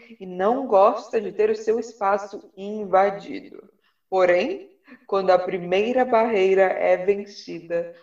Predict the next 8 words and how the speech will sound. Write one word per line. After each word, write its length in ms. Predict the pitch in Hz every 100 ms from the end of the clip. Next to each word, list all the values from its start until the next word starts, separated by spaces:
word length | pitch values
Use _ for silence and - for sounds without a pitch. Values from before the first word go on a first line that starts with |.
| _ -
logo 460 | 185 190 190 180 175
as 240 | 170 165
outras 500 | 185 185 185 180 -
também 640 | - 180 170 190 202 196
caem. 680 | - 165 165 160 - 175 _ _ 226 _
Daí 220 | 180 185
para 240 | 190 185 185
frente, 680 | 185 202 233 254 - -